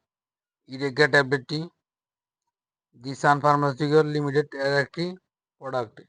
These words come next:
এই ওষুধটির জেনেরিক নেম সিল্ডেনাফিল বিপি। এটি বাজারে পঞ্চাশ এমজি ও একশো এমজি আকারে পাওয়া যায়।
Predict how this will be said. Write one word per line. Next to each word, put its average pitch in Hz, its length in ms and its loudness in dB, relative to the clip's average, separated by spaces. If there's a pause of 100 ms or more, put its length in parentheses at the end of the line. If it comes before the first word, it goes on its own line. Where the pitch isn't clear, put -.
এই 135 120 -12
ওষুধটির 143 420 -4
জেনেরিক 143 360 0
নেম 156 180 -4 (2000)
সিল্ডেনাফিল 147 600 -2
বিপি। 139 320 -2 (2500)
এটি 131 160 -10
বাজারে 143 360 2
পঞ্চাশ 143 320 0
এমজি 135 240 -2
ও 151 80 4
একশো - 240 0
এমজি 143 200 -2
আকারে 143 220 2
পাওয়া 139 200 2
যায়। 110 180 -8